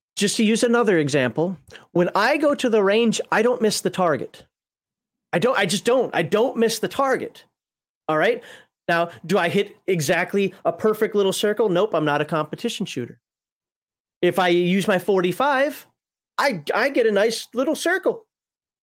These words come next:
If I use the nine mils, they're a little <laughs> wider out. That's just the way it is. But I hit the target every time because I have weapon proficiency,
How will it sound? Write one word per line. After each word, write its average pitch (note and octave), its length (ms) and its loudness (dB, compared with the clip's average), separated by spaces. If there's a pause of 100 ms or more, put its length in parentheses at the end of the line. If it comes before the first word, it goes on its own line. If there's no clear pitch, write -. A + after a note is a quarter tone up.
(120)
If - 140 -2
I F#3+ 60 2
use A3 220 0
the C#4 80 0
nine C4 320 2
mils, E4 320 0
they're D#4+ 160 0
a - 20 0
little D4 380 -2
<laughs> - 40 -18
wider B3 400 0
out. - 340 -4 (300)
That's G3 180 -2
just - 220 -2
the G#3+ 80 0
way D3+ 180 2
it G#3 80 0
is. - 360 -2 (920)
But A#3 100 2
I B3 80 2
hit C#4+ 140 0
the - 60 -4
target B3 340 0
every G3+ 180 0
time C#4 460 -2 (1120)
because A#3 280 0
I A#3+ 120 2
have A#3 300 0
weapon A3+ 400 0
proficiency, A3 800 -2